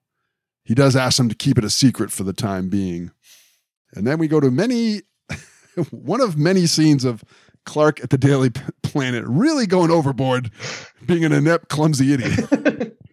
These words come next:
Speaker 2: Really gotta sell it.
Speaker 1: Like, he slips on his way to, uh, Perry White's office, who was about to fire him, but, uh, he does not.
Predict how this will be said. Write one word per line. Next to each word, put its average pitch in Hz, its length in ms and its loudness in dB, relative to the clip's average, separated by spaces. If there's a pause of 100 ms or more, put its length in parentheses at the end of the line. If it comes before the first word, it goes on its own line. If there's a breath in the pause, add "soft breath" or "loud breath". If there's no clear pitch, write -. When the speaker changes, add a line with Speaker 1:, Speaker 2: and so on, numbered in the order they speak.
Speaker 2:
Really 147 300 0
gotta 120 240 2
sell - 320 -8
it. - 160 -6 (1500 loud breath)
Speaker 1:
Like, 123 180 -4
he 151 140 0
slips 165 440 0
on 175 120 4
his 165 140 2
way 156 340 2
to, 131 180 2
uh, 120 220 -4 (480 soft breath)
Perry 135 180 0
White's 127 300 0
office, 127 320 -4
who 131 80 2
was 117 100 2
about 131 300 -4
to 139 80 -4
fire 123 440 -4
him, 120 200 -6 (760)
but, 101 200 0
uh, 104 180 0
he 101 160 -2
does 104 220 -2
not. 123 400 2